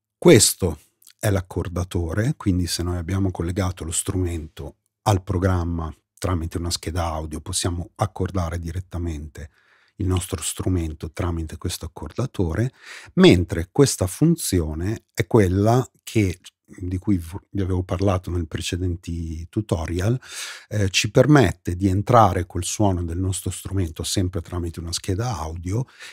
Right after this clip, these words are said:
e utilizzare gli effetti che sono qui, che ci mette a disposizione,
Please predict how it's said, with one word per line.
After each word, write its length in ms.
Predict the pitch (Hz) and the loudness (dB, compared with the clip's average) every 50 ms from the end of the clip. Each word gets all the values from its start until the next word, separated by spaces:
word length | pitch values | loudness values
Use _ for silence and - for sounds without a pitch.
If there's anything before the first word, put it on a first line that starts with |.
| - _ | -4 _
e 260 | - 156 135 - - - | 8 8 8 8 6 2
utilizzare 1080 | - 113 95 - - 123 117 131 160 151 151 131 104 92 82 82 85 92 92 104 107 90 | -2 -2 -2 0 2 2 4 4 4 2 4 4 4 4 4 2 0 0 0 -2 -2 0
gli 220 | - 110 101 107 | 0 2 4 4
effetti 880 | 127 135 - - - 95 82 78 - _ _ _ - 104 110 127 127 - _ _ | 4 4 2 -2 -6 -6 -6 -6 -10 _ _ _ -2 -2 -2 -2 -2 -8 _ _
che 140 | - - 87 | -18 -16 -14
sono 300 | - - 80 78 107 117 | -14 -14 -12 -10 -12 -10
qui, 360 | - - 87 73 82 110 120 - _ _ _ _ _ _ _ _ _ _ _ _ _ _ _ _ _ _ _ _ _ _ _ _ _ _ _ _ _ _ _ - - - | -6 -6 -6 -4 -4 -6 -6 -8 _ _ _ _ _ _ _ _ _ _ _ _ _ _ _ _ _ _ _ _ _ _ _ _ _ _ _ _ _ _ _ -14 -14 -8
che 120 | - - 95 | -4 -2 2
ci 120 | - 135 | 4 6
mette 300 | 131 113 87 92 - - | 6 6 6 2 -2 -4
a 60 | 87 | -4
disposizione, 1200 | 90 98 110 117 - - - 107 98 110 147 - - - - 95 85 73 73 76 80 80 80 78 | -2 0 0 -2 -2 -2 0 0 2 2 0 -2 -4 -6 -4 -4 -4 -4 -4 -10 -10 -10 -12 -12